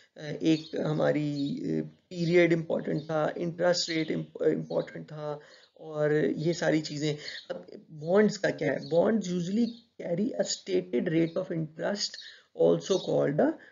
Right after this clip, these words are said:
contract rate। Basically, जब आप बॉन्ड इशू करते हो, तो हम, एक तो बॉन्ड के ऊपर उसकी फेस वैल्यू लिखी होती है कि वो बॉन्ड कितने का है,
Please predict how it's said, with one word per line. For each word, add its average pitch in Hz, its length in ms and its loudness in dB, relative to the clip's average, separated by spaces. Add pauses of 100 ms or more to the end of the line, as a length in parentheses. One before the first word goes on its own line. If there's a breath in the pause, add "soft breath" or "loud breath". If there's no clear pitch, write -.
(220 loud breath)
contract 143 580 -2 (100)
rate। 127 180 -2 (460 soft breath)
Basically, 202 520 -2
जब 170 200 4
आप - 140 2
बॉन्ड 151 420 0
इशू 190 280 -4
करते 151 400 -6
हो, 135 260 0
तो 175 60 -6
हम, 165 200 -2 (120)
एक 180 260 0
तो 196 60 2
बॉन्ड 160 360 2
के 175 80 -4
ऊपर 175 340 -4 (300 loud breath)
उसकी 180 580 -10
फेस 170 480 -2
वैल्यू 147 280 4
लिखी 147 320 -2
होती 147 240 -2
है 147 80 -2
कि 156 140 -2
वो 156 160 4
बॉन्ड 147 420 2
कितने 170 500 0
का 156 360 0
है, 135 340 2